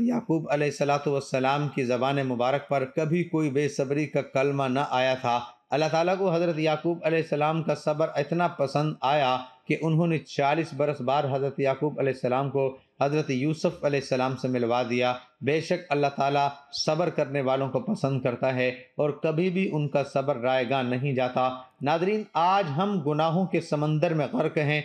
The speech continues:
कदम कदम पर रब करीम की नाफरमानी कर रहे हैं। हमारी सोहबतें, हमारी शामें, हमारी रातें रब करीम की नाफरमानी में गुजर रही हैं। नफ्स और शैतान के चुंगल में फंसकर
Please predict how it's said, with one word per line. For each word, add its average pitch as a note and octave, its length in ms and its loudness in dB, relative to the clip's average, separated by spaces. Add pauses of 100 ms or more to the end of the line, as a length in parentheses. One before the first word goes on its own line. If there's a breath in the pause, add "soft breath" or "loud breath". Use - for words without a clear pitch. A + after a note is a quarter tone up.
कदम E3+ 320 0
कदम E3 320 0
पर E3 260 -2
रब D3+ 240 -2 (200)
करीम E3 300 0
की E3 140 0
नाफरमानी D3 560 0
कर C#3 180 0
रहे C3+ 240 2
हैं। C3+ 260 2
हमारी C#3 320 2
सोहबतें, C#3 520 0
हमारी C3+ 380 0
शामें, C3+ 480 0 (220)
हमारी C#3+ 280 2
रातें C#3+ 380 0
रब B2+ 200 0 (140)
करीम C#3 320 0
की C3+ 140 -2
नाफरमानी C3+ 640 0
में C3 160 0
गुजर B2 260 0
रही B2 300 0
हैं। B2+ 280 0
नफ्स D#3 320 -2
और E3 100 2
शैतान D3+ 540 0
के D3+ 140 0
चुंगल D3+ 400 -2
में D3+ 120 0 (140)
फंसकर D3+ 420 0